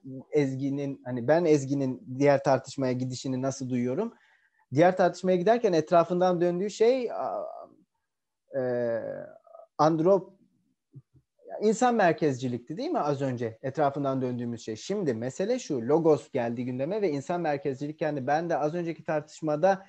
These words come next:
henüz biz oradayken dedim ki burada cinsel fark ve ontolojik fark arasında bir hiyerarşi problemi mi var acaba? Çünkü, e, bu öne-, öne-, önemli bir hadise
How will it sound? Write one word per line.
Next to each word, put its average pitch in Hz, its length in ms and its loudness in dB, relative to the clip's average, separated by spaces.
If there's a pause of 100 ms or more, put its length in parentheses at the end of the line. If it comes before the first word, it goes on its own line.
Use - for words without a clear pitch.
(180)
henüz 147 340 -2
biz 139 240 -2 (320)
oradayken 151 600 0
dedim 233 280 -4
ki 131 300 -6
burada 151 380 0
cinsel 147 380 -4
fark 190 220 -2
ve 170 60 0
ontolojik 156 520 -4
fark 170 240 -2
arasında 165 320 -6
bir 160 60 -4
hiyerarşi 156 460 2
problemi 165 440 0
mi 175 140 -2
var 147 140 2
acaba? 110 480 -4 (1500)
Çünkü, 147 280 -4 (320)
e, - 20 -8 (1000)
bu 143 280 0
öne-, 135 180 -4
öne-, 131 260 -4
önemli 139 440 -2
bir 196 80 8
hadise 151 640 2